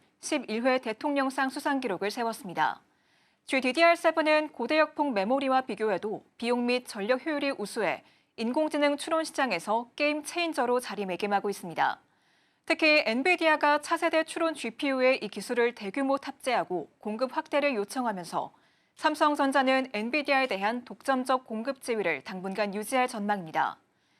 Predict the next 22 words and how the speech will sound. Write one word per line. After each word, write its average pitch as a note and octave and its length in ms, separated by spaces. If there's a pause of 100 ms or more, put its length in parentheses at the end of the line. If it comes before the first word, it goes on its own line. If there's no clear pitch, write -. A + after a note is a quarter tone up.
(280)
기술 D#4 300
대상 D#4 340
수상과 D4 680
엔비디아 C#4+ 520
협력 C#4 380
강화에 A#3+ 400
힘입어 F#3 400 (340)
지디알 C4 500
세븐의 C4+ 580
폭발적인 D4+ 680
수요 D4 240
증가가 G3 600 (300)
삼성전자 C4+ 720
디램 B3+ 320
사업의 B3 460
수익성을 C4+ 720
크게 D4 320
개선할 B3+ 480
것으로 F3 380
기대를 G3+ 340
모으고 G#3 280
있습니다. D#3+ 520